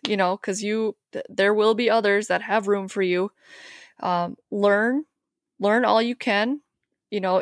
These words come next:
YouTube, I know it sounds corny, but YouTube is such a huge tool. Um, get, you know,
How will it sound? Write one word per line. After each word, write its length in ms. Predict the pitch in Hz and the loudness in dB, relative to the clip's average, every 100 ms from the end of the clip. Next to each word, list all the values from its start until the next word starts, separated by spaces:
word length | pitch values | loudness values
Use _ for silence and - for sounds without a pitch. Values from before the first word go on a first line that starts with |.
| 196 | 0
YouTube, 460 | 220 247 262 254 214 | -4 0 0 2 4
I 60 | |
know 160 | 185 208 | 4 2
it 100 | - | 0
sounds 280 | 226 208 - | -2 -2 -4
corny, 340 | - 208 196 | -2 -2 0
but 140 | 180 - | -4 -2
YouTube 400 | 202 226 240 196 | -4 0 2 2
is 120 | 196 | 2
such 420 | - 226 233 - | 0 0 -2 0
a 40 | 214 | -2
huge 380 | - 190 180 | 0 -2 -2
tool. 400 | - 190 185 185 - - - - - - - - | -2 0 0 -2 -10 -20 -20 -20 -20 -20 -20 -16
Um, 300 | - 180 165 170 | -10 -8 -10 -4
get, 220 | 196 - - | -2 -2 -6
you 120 | 190 | -4
know, 200 | 180 | -4